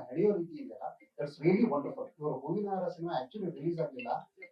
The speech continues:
ಬಹುಶಃ ಅದು ರಾಷ್ಟ್ರ ಮಟ್ಟದ ಪ್ರಶಸ್ತಿಗೆ ಅರ್ಹವಾದಂತಹ ಸಿನಿಮಾ ಹೂವಿನ ಹಾರ. ಒಂದು ಹೂವಿನ, ಆ ಕಥೆಯ ಕೇಂದ್ರ ಬಿಂದು ನಾಯಕ ನಾಯಕಿ ಯಾರು ಅಲ್ಲ, ಹೂವಿನ ಹಾರ ಮಾತ್ರ. ಅಂಥದ್ದೊಂದು ಸಬ್ಜೆಕ್ಟ್, ಸೂಕ್ಷ್ಮವಾದ ಸಬ್ಜೆಕ್ಟ್ ಇಟ್ಕೊಂಡು ತುಂಬಾ ಚೆನ್ನಾಗಿ ಮಾಡ್ತಾರೆ.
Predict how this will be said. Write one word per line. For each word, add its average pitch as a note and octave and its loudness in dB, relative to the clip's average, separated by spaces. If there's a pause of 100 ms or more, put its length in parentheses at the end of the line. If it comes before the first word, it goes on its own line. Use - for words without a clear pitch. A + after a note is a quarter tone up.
ಬಹುಶಃ F#3+ 8
ಅದು F3+ 10
ರಾಷ್ಟ್ರ - 6
ಮಟ್ಟದ G3+ 2
ಪ್ರಶಸ್ತಿಗೆ E3 -4
ಅರ್ಹವಾದಂತಹ E3 6
ಸಿನಿಮಾ B2+ -4
ಹೂವಿನ B2 -10
ಹಾರ. G#2 -8 (380)
ಒಂದು B3+ 12
ಹೂವಿನ, F#3 2
ಆ - 4
ಕಥೆಯ G3 2
ಕೇಂದ್ರ G3 0
ಬಿಂದು E3+ -4
ನಾಯಕ E3 0
ನಾಯಕಿ D3+ -4
ಯಾರು D#3+ 8
ಅಲ್ಲ, - 6 (320)
ಹೂವಿನ D#3 6
ಹಾರ B2 4
ಮಾತ್ರ. - 4 (540)
ಅಂಥದ್ದೊಂದು G#3 2
ಸಬ್ಜೆಕ್ಟ್, E3+ -2
ಸೂಕ್ಷ್ಮವಾದ G3+ -4
ಸಬ್ಜೆಕ್ಟ್ D#3+ -8
ಇಟ್ಕೊಂಡು D3+ -8
ತುಂಬಾ C#3 -2
ಚೆನ್ನಾಗಿ B2 -8
ಮಾಡ್ತಾರೆ. B2 -8